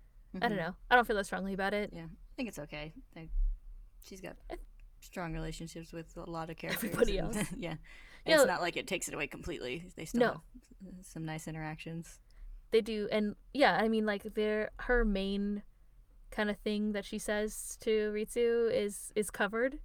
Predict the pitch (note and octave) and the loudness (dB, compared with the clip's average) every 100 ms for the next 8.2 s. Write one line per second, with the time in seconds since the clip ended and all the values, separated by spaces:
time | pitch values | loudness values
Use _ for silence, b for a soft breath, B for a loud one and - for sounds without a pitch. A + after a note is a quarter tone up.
0 | - A3 G3 F#3 F#3 A3 E3+ B B B | -6 -2 0 0 -2 -6 -14 B B B
1 | - G#3+ - G3+ A3+ C#4 A3 G#3+ G#3+ A#3 | 0 0 4 4 4 2 2 2 0 -2
2 | A3 G#3+ G#3 G#3 A3 G#3 G3 G3 G3+ F#3+ | 0 0 0 -2 -2 -2 -4 -4 -6 -6
3 | G3 G3 F#3 F#3 G3 F#3+ F3+ F#3 F#3 F#3+ | -6 -6 -4 -4 -4 0 2 2 -2 -4
4 | F#3 F#3 G3 F#3+ F3+ F3 F3 F3 F3+ F#3 | -6 -6 -4 -4 -4 -2 -4 -2 -4 -2
5 | F3+ F#3 - - F3+ F3 F3+ - F3 D#3+ | -4 -6 -6 -4 -4 -4 -4 -6 -6 -6
6 | D#3+ F3+ - - - - - b b b | -6 -8 -6 -8 -8 -12 -14 b b b
7 | b - - A3 G#3 - G#3 F#3 F3 F3 | b -4 2 2 2 -2 -4 -2 -4 -4
8 | - | -10